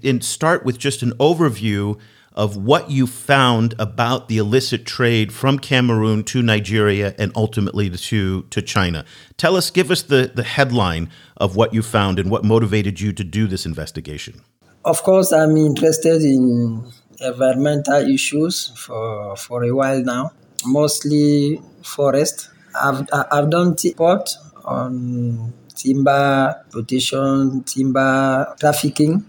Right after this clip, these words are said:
Speaker 2: for the eastern region of Cameroon. And I got a tip from a, a source in the northern part of Cameroon explaining that there is a type of wood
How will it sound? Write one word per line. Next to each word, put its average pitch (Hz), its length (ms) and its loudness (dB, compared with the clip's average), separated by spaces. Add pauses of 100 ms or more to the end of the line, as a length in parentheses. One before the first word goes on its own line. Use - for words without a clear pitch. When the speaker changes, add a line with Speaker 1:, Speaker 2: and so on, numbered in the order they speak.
Speaker 2:
for 131 180 0
the 135 80 0
eastern 156 500 0 (120)
region 147 480 0
of 117 160 -16
Cameroon. 147 680 -2
And 135 400 -2
I 139 120 -2
got 196 280 0
a 139 120 2
tip 226 260 -2 (220)
from 135 400 0
a, 120 420 0
a 117 60 -4
source - 760 -2
in 143 140 0
the 131 100 2
northern 139 380 2
part 123 320 0
of 110 320 -4
Cameroon 135 640 0 (160)
explaining 135 640 0
that 127 380 0
there 123 260 -2
is 123 320 0 (100)
a 123 80 -4
type 143 380 2
of 131 380 -2
wood 165 420 4